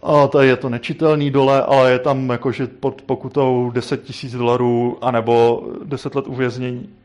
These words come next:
A, eh, by-, bylo tohle sto-, ten tlak jako, eh, jednak, eh, tohle sto bylo jako oznámeno, teda aby lidi odevzdali všechno zlato, který jako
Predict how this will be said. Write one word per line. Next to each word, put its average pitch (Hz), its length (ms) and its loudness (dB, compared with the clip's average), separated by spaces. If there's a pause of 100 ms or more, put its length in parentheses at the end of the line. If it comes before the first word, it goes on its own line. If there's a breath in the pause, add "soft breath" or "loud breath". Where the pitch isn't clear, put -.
(600)
A, 139 160 6 (1040 loud breath)
eh, 131 420 2 (880 loud breath)
by-, 147 380 2
bylo 160 420 2
tohle 165 320 -2
sto-, 170 300 0
ten 165 280 -4
tlak 127 340 -4
jako, 147 320 -4 (240)
eh, 117 220 0 (240 loud breath)
jednak, 143 340 -2
eh, 135 260 -4
tohle 147 280 0
sto 170 160 -4
bylo 165 140 2
jako 170 160 -2
oznámeno, 135 540 -4
teda 139 200 -4
aby 123 240 -4
lidi 120 320 -4
odevzdali 120 720 -4 (720 soft breath)
všechno 123 360 -6
zlato, 117 300 -2
který 107 420 -10
jako - 280 -12